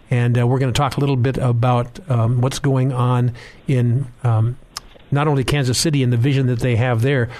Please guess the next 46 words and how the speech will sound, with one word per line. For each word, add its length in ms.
but 120
also, 600
uh, 400
in, 280
um, 420
Zambia 680
and 160
what 140
God 160
has 140
called 280
them 140
to 60
do 120
there. 280
There's, 400
it's 180
a, 60
a 60
remarkable, 600
uh, 320
to 100
behold. 380
And 120
then 60
I'm 120
also, 380
after 180
I 80
do 120
those 200
introductions, 480
I'm 140
gonna 120
come 220
back 180
to 60
the 80
studio 400
and 120
introduce 340
our 120
people 320
that 100
are 80
here. 220